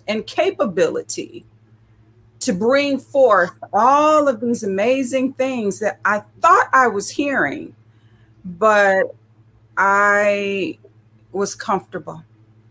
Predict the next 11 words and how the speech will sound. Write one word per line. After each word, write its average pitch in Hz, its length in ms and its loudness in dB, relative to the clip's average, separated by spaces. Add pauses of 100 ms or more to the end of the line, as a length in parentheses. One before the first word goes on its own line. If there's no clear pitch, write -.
(480)
And 196 160 0
so 240 180 2
I 226 140 4
had 262 260 2
to 262 100 -2
move 277 400 0
from 233 200 -4
being 208 240 -4
comfortable 269 640 0
to 254 200 -4
courageous, 226 1080 0